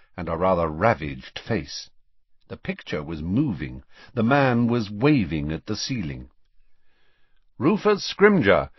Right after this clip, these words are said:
previously head of the Aura Office in the Department of Magical Law Enforcement,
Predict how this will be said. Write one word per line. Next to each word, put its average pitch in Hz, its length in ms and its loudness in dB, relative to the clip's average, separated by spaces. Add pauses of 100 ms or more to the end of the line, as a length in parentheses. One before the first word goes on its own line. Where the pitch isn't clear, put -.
(280)
previously 170 720 0
head 151 240 6
of 160 140 0
the 147 200 -2
Aura 160 360 6
Office 127 500 2
in 117 120 -2
the 98 100 0
Department 127 520 2
of 120 140 2
Magical 127 480 0
Law 131 240 8
Enforcement, 147 640 0